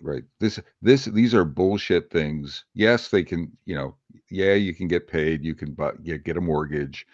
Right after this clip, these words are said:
and you can deliver customer value. But then there's a new way of working. And damn it, get with the program in a new way of working.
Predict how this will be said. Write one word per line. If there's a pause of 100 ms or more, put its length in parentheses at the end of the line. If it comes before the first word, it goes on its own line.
(320)
and
you
can
deliver
customer
value. (800)
But
then
there's (160)
a
new
way
of
working. (1200)
And
damn
it, (580)
get
with
the
program
in
a
new
way
of
working.